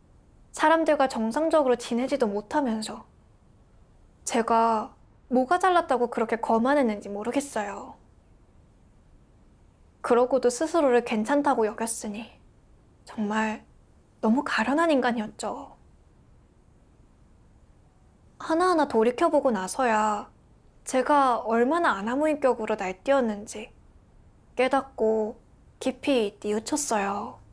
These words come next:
또 하나님 말씀을 봤어요. 너희가 말해보아라. 본분이행에 합격하기가 어렵겠느냐?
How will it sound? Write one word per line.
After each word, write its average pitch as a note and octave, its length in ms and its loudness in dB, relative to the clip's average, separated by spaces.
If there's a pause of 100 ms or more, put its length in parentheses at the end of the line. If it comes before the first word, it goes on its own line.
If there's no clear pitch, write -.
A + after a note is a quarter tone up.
(1700)
또 C4 520 4 (120)
하나님 E4+ 460 -2
말씀을 A3+ 500 0
봤어요. G#3 840 -6 (2500)
너희가 A#3 380 4
말해보아라. G3+ 880 0 (840)
본분이행에 A3 960 2 (460)
합격하기가 A3+ 960 -2
어렵겠느냐? G3+ 920 -2